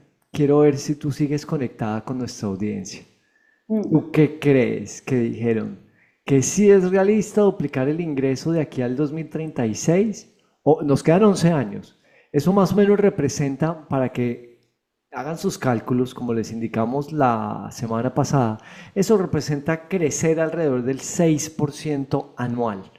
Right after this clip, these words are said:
Speaker 1: ¿Es realista o no es realista? ¿Tú qué crees
Speaker 2: Mm.
Speaker 1: que dijo nuestra audiencia? O por lo menos los que contestaron la encuesta.
Speaker 2: Bueno, yo quisiera pensar, bueno, quizás el tema fue reñido, pero creo que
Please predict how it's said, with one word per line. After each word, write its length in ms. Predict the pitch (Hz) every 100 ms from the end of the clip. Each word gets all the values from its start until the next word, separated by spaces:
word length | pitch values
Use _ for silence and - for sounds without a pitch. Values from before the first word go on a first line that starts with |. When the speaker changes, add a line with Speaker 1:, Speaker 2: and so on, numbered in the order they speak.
| _ _ _ _ _
Speaker 1:
¿Es 200 | 139 127
realista 640 | 156 156 185 175 - 185
o 200 | - 127
no 80 | 120
es 80 | 113
realista? 640 | 120 117 107 - 98 - _ _ _
¿Tú 100 | -
qué 140 | 143 156
crees 220 | 160 156
Speaker 2:
Mm. 20 |
Speaker 1:
que 80 | 156
dijo 180 | 120 127
nuestra 920 | 135 - - 123 110 107 101 95 -
audiencia? 480 | - 110 113 107 104
O 20 |
por 120 | 120
lo 60 | 156
menos 120 | 247
los 140 | 220
que 80 | 156
contestaron 500 | 131 117 117 135 131
la 60 | 156
encuesta. 420 | - - - - _ _ _ _ _ _ _
Speaker 2:
Bueno, 400 | 254 320 214 202 220
yo 200 | 285 392
quisiera 380 | 453 359 339 339
pensar, 480 | 302 285 277 269
bueno, 220 | 262 247 247
quizás 240 | 262 269
el 100 | 330
tema 320 | 330 311 311
fue 200 | - 254
reñido, 800 | 262 262 247 285 285 208 208 214
pero 640 | 208 196 190 190 185 185 185
creo 260 | 202 208 254
que 600 | 269 262 226 196 -